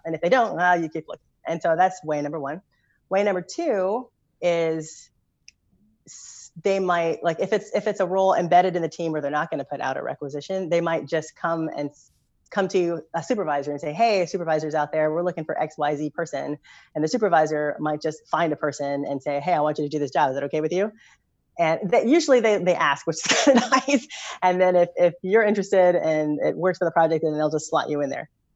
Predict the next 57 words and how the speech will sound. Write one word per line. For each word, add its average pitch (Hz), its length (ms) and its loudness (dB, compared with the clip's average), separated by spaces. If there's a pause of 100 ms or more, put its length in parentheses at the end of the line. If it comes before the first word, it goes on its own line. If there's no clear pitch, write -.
(640)
And 185 220 2
another 226 320 2
way 156 480 -2
is, 151 760 -6
um, 151 300 -4
someone 160 440 -4
on 151 160 -8
the 147 80 -8
project 175 640 -4 (460)
might - 220 -4
just - 420 -6 (320)
be 170 120 -4
thinking, 156 520 -6
"Hey, 175 180 -6
I 180 160 -2
need 175 360 -4
X 175 220 -4
Y 170 220 -4
Z 156 540 -6 (100)
kind 156 320 -8
of 147 260 -6
skill 208 320 -4
sets. 185 480 -4 (380)
I 160 100 -2
know 151 500 -2 (160)
this 180 120 -10
person 175 260 -4
over 160 100 -4
there, 160 200 0
this 156 120 -6
person 156 220 -6
over 151 120 -6
there, 151 180 0
that 143 140 0
person 151 200 -8
over 147 80 -8
there 147 180 -2
who 139 120 -8
has 165 240 -4
those 156 160 -6
skill 147 220 -4
sets," 147 260 -6
and 147 100 -6
then 147 80 -4
they'll 147 120 -4
start 147 240 -6
talking 165 280 -6
to 147 60 -6
them. 143 440 -6
And 151 140 -4
if 147 140 -4
they 156 100 -4
think 156 160 -10
that 156 160 -6
works, 240 320 -2
then 170 160 -2
you 160 180 -8